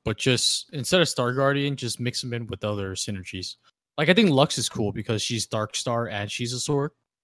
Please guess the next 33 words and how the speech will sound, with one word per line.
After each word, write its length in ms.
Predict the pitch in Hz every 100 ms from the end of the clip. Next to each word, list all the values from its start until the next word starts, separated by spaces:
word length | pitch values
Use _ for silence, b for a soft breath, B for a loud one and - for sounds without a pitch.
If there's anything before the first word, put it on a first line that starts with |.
| _ _
So 140 | - 139
even 220 | 131 151
in 80 | 113
Dark 220 | 110 123
Star 180 | - 110
comps, 340 | - 107 101
you 80 | -
can 160 | 110 104
mix 220 | 107 -
another 220 | 98 98
Sork 380 | 92 - 107 -
in 100 | 95
if 140 | 92 92
you 80 |
want 200 | 92 98 95
that 140 | 92
bonus. 500 | 92 92 92 - - _ _ _ _ _ _ _ _ _
'Cause 140 | - 143
a 40 |
lot 200 | 139 175
of 80 | 165
other 160 | 147
comps, 600 | 120 - 123 117 - - - -
compositions 580 | 127 107 113 - 107 -
can 220 | 104 92
use 440 | 101 98 98 - - _ _
the 140 | 113
Sork 360 | 98 - 107 -
bonus. 520 | 98 92 92 - - _ _ _ _ _ _ _ _ _ _ _ _ -
Like, 120 | 156
maybe 280 | 160 165 175
make 280 | 156 135 131
a 400 | 117 113 107